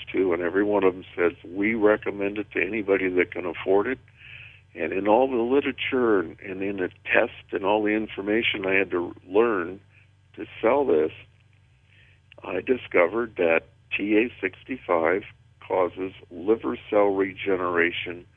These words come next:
to occur ten times faster than it normally does. So people that have had hepatitis C and perhaps gotten well, or they're working on regenerating liver cells, T A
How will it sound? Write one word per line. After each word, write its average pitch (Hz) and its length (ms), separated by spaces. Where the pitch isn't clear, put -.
to 90 160
occur 92 600
ten 156 440
times 120 460
faster 92 640
than 90 200
it 95 180
normally 92 560
does. 82 380
So 104 120
people 104 360
that 92 100
have 87 100
had 110 340
hepatitis 87 600
C 95 160
and 90 200
perhaps 90 380
gotten 87 420
well, 85 400
or 87 200
they're 82 140
working 92 520
on 87 320
regenerating 92 920
liver 98 300
cells, 113 340
T 120 180
A 107 140